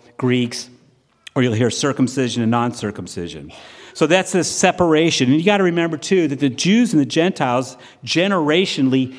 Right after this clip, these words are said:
hated each other, as we still be, as we still see being played out today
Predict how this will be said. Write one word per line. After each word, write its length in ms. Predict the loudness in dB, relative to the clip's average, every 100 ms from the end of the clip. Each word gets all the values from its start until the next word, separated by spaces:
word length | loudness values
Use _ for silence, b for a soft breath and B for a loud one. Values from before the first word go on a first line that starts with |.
| B
hated 760 | -10 -2 0 2 2 0 -6 B B B -2
each 320 | -2 0 0
other, 400 | 0 0 -2 -8 -18 _ _ _ _ -18
as 140 | -12
we 100 | -8
still 340 | -8 -2 -2 0
be, 380 | 0 -2 -2 -10 -20 -16 -8
as 240 | -6 -4 -6
we 60 |
still 220 | -4 -4
see 280 | -2 -2 -2
being 280 | 0 0 0
played 320 | -2 -2 0
out 280 | 0 -2 -4
today 480 | -4 -2 -2 -4